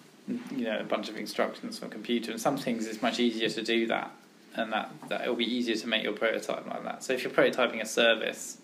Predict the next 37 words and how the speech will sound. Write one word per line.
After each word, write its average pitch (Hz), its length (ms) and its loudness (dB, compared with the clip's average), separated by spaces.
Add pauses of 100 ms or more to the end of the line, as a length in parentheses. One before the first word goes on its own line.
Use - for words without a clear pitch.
and 120 160 -6
there's 101 100 -2
lots 110 240 0
of, 107 140 -6
like, 107 240 0
data 110 280 4
going - 220 0
backwards - 420 -10
and - 120 -14
forwards, - 460 -6 (420)
backwards 107 360 0
and 107 140 -8
forwards, - 440 -6 (600)
and 123 160 6
you 120 80 6
basically 113 300 4
wanna 107 180 0
scaffold 98 640 0
that, - 240 -4 (320)
it 120 100 -2
might 117 220 4
be 113 80 -2
easier 110 300 2
to 104 120 -6
do 107 220 0
that 98 280 -2
with - 340 -2 (540)
a 117 60 -2
framework 107 640 0
and 113 100 -4
a 104 60 -4
developer 110 580 0 (600)
than 110 200 2
it, 107 220 -2
than 107 100 2
it - 140 -2
would 107 260 0